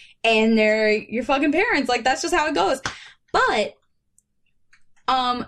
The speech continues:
there are definitely people who are very, like, intimate with their parents or, like, their, their guardians or whatever in a way that, like, it almost seems like they're friends. Like,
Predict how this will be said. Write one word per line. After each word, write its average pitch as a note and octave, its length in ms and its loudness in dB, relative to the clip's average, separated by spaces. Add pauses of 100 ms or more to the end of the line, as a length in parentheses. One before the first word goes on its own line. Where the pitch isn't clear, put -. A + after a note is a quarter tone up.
there C#4+ 320 0
are C4+ 180 0
definitely D#4 540 -2
people G#3+ 720 -2 (340)
who C#4 340 0
are G#3+ 500 0 (400)
very, C4+ 360 0
like, C#4+ 240 -2
intimate C4+ 480 -4
with A#3+ 220 0
their A3+ 320 -2
parents A#3 480 -4
or, G#3+ 100 2
like, G3 240 0
their, G3+ 300 2
their G#3+ 140 0
guardians A3+ 480 0
or G3+ 80 0
whatever G#3 500 0 (380)
in C4 340 0 (520)
a B3 120 2
way A#3 280 2
that, A3+ 220 0
like, G3+ 260 0
it A3 80 4
almost B3 360 -2
seems B3+ 380 -2
like F#3+ 360 0 (320)
they're G#3 180 2
friends. G#3+ 800 -4
Like, A#3 300 0